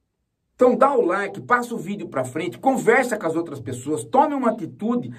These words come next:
pra reverter esse quadro. Porque se você pensa que, que, as, que você não reverte, você reverte. Ó, o Chile não tava atacando fogo em tudo ontem?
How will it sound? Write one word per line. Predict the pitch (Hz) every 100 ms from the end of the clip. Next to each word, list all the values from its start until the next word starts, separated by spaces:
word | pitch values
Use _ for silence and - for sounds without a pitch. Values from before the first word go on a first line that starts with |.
| -
pra | - 214
reverter | 214 202 110 -
esse | 190 -
quadro. | - 135 - - _ _ _ _ _ _ _ _ _ -
Porque | 330 220
se | 220
você | 226 214
pensa | 208 294 269 247
que, | 196 147
que, | - 170
as, | 139 - - _
que | -
você | 143 156 160
não | 135
reverte, | 117 107 208 208
você | 175 185 196
reverte. | 196 156 139 -
Ó, | 262 247
o |
Chile | 180 - 277 233
não | 190
tava | 180 190
atacando | 190 165 196 180
fogo | - 185 165
em | 156
tudo | 240 240 185
ontem? | 277 311 - 127